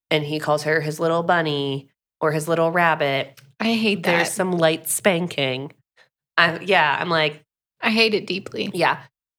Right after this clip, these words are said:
Speaker 1: Um, so they shower together after all of this. They kinda have a heart-to-heart. He tells her, um, he'd never hurt her. He does vaguely allude to, like,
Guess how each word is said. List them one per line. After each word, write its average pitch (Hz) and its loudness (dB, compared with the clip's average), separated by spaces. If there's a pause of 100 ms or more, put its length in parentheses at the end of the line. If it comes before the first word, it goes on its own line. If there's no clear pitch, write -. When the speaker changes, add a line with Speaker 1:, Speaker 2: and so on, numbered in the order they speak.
(240)
Speaker 1:
Um, 220 4
so 247 -6
they 330 2
shower 180 2
together 139 2
after 143 0
all 143 2
of 143 -2
this. 143 -2
They 180 0
kinda 196 0
have 202 0
a 196 0
heart-to-heart. 160 0
He 165 -6
tells 160 0
her, 156 0 (300)
um, 151 -2 (600)
he'd 196 0
never 156 2 (340)
hurt 208 2
her. 190 0 (1400)
He 214 0
does 277 2
vaguely 202 4
allude 202 2
to, 190 -2
like, 151 2